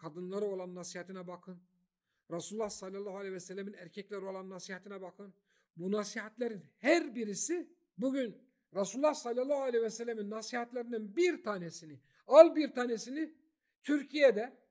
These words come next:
seksen milyon, Türkiye'de seksen milyon insan var değil mi? Resulullah sallallahu aleyhi ve sellemin nasihatlerinden bir tanesini alsalar, deseler ki biz sadece buna uyacağız, Türkiye'de her şey düzelir. Müslüman, Müslümana zulmetmez. Sadece bunu uygulasalar değil mi?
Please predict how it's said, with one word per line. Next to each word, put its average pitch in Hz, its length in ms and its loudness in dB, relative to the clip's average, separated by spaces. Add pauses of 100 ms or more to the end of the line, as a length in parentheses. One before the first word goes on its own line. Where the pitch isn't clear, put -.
(380)
seksen 294 520 2
milyon, 226 320 0
Türkiye'de 277 380 -8
seksen 285 360 -8
milyon 285 240 -6
insan 269 300 -4
var 233 140 -2
değil 294 180 -4
mi? 170 160 -10 (540)
Resulullah 247 360 2
sallallahu 294 460 0
aleyhi 277 200 2
ve 233 60 2
sellemin 226 360 -6
nasihatlerinden 269 640 -4
bir 330 120 0
tanesini 247 360 -2
alsalar, 247 500 -2 (520)
deseler 302 460 6
ki 226 120 -12
biz 311 180 -4
sadece 294 460 8
buna 294 120 -6
uyacağız, 269 480 2 (280)
Türkiye'de 285 380 -4
her 294 120 4
şey 277 240 -8
düzelir. 190 480 -14 (840)
Müslüman, 269 560 4
Müslümana 311 480 -2
zulmetmez. 269 600 -2
Sadece 302 440 4
bunu 294 160 -6
uygulasalar 302 600 0
değil 330 160 -4
mi? 190 180 -6